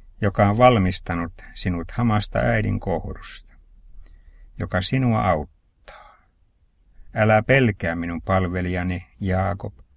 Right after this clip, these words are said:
sinä Jesurun, jonka minä olen valinnut." Jaakob-nimi merkitsi petollista. Hän saa tässä nyt uuden nimen, Suora.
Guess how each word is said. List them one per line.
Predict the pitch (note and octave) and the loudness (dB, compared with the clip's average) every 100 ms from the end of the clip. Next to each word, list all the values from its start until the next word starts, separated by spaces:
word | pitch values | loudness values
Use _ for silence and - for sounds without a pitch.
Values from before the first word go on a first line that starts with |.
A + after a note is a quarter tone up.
| - - - _ _ | -20 -20 -20 _ _
sinä | - A2+ A2+ | -4 -2 0
Jesurun, | C3 A#2 F#2 E2 D#2 D2 D2 - _ _ _ _ _ _ | -2 -4 -4 -8 -6 -8 -10 -18 _ _ _ _ _ _
jonka | F2 E2 E2 | -8 -6 -6
minä | E2 D2+ | -6 -6
olen | D2+ D2 D2+ | -6 -8 -4
valinnut." | E2+ D2 C#2 - _ _ - _ _ _ _ _ _ _ _ _ _ _ - | -4 -4 -6 -12 _ _ -20 _ _ _ _ _ _ _ _ _ _ _ -10
Jaakob-nimi | E2+ G2 A2 A2 G#2+ - G#2+ G#2 G2+ G2+ G#2+ - | 0 6 6 4 -2 0 0 2 4 2 0 -4
merkitsi | G#2+ G#2 G#2+ G#2+ G2+ - G#2 - | -2 -2 -2 -4 -6 -2 -2 -2
petollista. | C#3+ B2 D#2+ D#2+ - - - - - _ - - _ _ _ _ _ _ _ _ | -4 -2 -6 -10 -14 -6 -6 -6 -12 _ -20 -20 _ _ _ _ _ _ _ _
Hän | A2+ G#2 | -2 0
saa | - G2+ | 2 2
tässä | A2 G#2 - F#2 | 2 0 0 -2
nyt | F2+ | -2
uuden | B2 A2 E2+ D#2 E2 | -2 -2 0 -2 -2
nimen, | F2+ E2+ D2 D2 - _ _ _ _ _ _ _ _ _ | -2 -2 -4 -6 -12 _ _ _ _ _ _ _ _ _
Suora. | - - A#2 E2+ - - - - | -14 -4 -2 -2 -6 -18 -20 -20